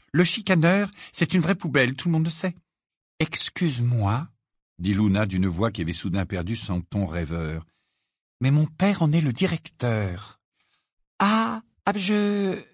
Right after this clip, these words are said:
balbutia Hermione gênée. « En fait, euh, il y a des choses intéressantes, hein. Je, je veux dire que c'est » « Je vais le reprendre, merci », dit froidement Luna. Elle se pencha et arracha le magazine des mains de Harry. Elle chercha la page cinquante-sept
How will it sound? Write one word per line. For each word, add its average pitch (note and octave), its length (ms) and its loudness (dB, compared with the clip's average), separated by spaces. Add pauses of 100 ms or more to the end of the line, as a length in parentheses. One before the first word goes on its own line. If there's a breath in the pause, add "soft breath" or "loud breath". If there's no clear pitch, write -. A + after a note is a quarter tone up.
(260)
balbutia A2+ 600 2
Hermione G#2+ 480 4
gênée. « G2+ 440 2 (360 loud breath)
En E3 60 -2
fait, B3+ 260 0
euh, F#3+ 200 2 (400 loud breath)
il D#3 100 -10 (220 loud breath)
y G#3 40 2
a A3 40 2
des G3 60 -2
choses E3 220 2
intéressantes, F#3 640 -2
hein. F3+ 80 4
Je, - 100 -4 (360 loud breath)
je - 80 -6
veux F#3 40 -2
dire A#3 140 2
que A3+ 100 -2
c'est » « D3 480 0 (460)
Je A#2+ 100 -10
vais D3 100 4
le D3 60 4
reprendre, C#3 520 2
merci », - 720 -2 (240)
dit A2+ 80 0
froidement G#2+ 420 0
Luna. G2+ 420 0 (680)
Elle A#2 80 -2
se - 100 2
pencha E3 640 4
et D3 100 2
arracha D3 340 4
le F3 80 0
magazine C3+ 420 2
des A#2 100 2
mains C3 140 4
de A2 100 2
Harry. F2 480 -2 (140)
Elle - 80 -10
chercha C3+ 240 2
la B2+ 80 4
page - 220 0
cinquante-sept B2+ 840 -2